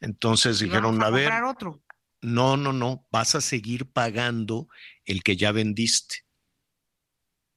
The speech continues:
Speaker 1: Fíjate
Speaker 2: ¿Y el
Speaker 1: qué,
Speaker 2: que quería
Speaker 1: qué
Speaker 2: comprar el
Speaker 1: complicado.
Speaker 2: presidente ya no? Ese
Speaker 1: No,
Speaker 2: que, ese
Speaker 1: eh,
Speaker 2: no.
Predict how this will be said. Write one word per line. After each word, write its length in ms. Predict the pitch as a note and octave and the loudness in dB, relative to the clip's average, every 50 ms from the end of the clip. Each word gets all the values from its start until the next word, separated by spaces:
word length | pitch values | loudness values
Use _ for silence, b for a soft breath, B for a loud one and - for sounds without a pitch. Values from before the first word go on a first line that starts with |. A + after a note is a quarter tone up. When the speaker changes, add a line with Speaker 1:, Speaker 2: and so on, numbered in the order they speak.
| _ _ _ _ _ _ _ _ - _ _ _ | _ _ _ _ _ _ _ _ -20 _ _ _
Speaker 1:
Fíjate 380 | - - G#2+ G#2 A#2 A2+ - - - | -2 0 2 2 0 -2 -4 -6 -4
Speaker 2:
¿Y 80 | E3 E3+ | -4 -2
el 60 | D#3+ | 0
Speaker 1:
qué, 80 | - G2 | 2 2
Speaker 2:
que 120 | G2 G2 | 2 2
quería 260 | - E3 D#3 F3 F#3 | 2 2 2 2 2
Speaker 1:
qué 80 | - G#3+ | 2 2
Speaker 2:
comprar 240 | G3+ F#3+ G#3 G#3 G#3 | 2 2 2 2 2
el 60 | G3+ | 2
Speaker 1:
complicado. 240 | G#3 F#3+ F3+ E3+ E3 | 2 0 0 0 0
Speaker 2:
presidente 340 | E3 E3 E3+ E3+ F3+ F3+ | 0 0 0 0 -2 0
ya 140 | E3 E3 E3 | 0 0 2
no? 260 | E3 E3+ A3 - - _ _ _ _ _ _ _ | 2 0 -2 -4 -6 _ _ _ _ _ _ _
Ese 100 | - G#2+ | 0 2
Speaker 1:
No, 420 | G#2 G#2 G#2 G2+ G#2+ A2 B2 C3+ - | 4 4 4 4 4 4 2 2 0
Speaker 2:
que, 80 | E3+ | -2
ese 160 | B2 A#2+ - | -2 -2 -2
Speaker 1:
eh, 40 | G3 F#3 | -4 -6
Speaker 2:
no. 220 | G#3 - - | -8 -10 -12